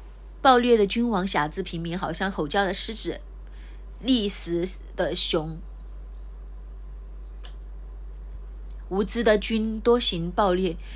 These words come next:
以贪财为可恨的必连长日久。君王辖制平民，就好像吼叫的狮子，立时的熊。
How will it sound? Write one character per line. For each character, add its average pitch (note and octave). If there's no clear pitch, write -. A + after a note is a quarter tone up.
以 F3+
贪 G3+
财 F3+
为 E3+
可 F3
恨 G3+
的 D#3+
必 G3+
连 E3+
长 D#3+
日 E3+
久。 -
君 D4
王 G3+
辖 E3
制 G#3+
平 F#3+
民， F#3+
就 G#3+
好 F3
像 G3
吼 F3
叫 A#3
的 F#3
狮 G3+
子， E3
立 B3+
时 -
的 F3+
熊。 E3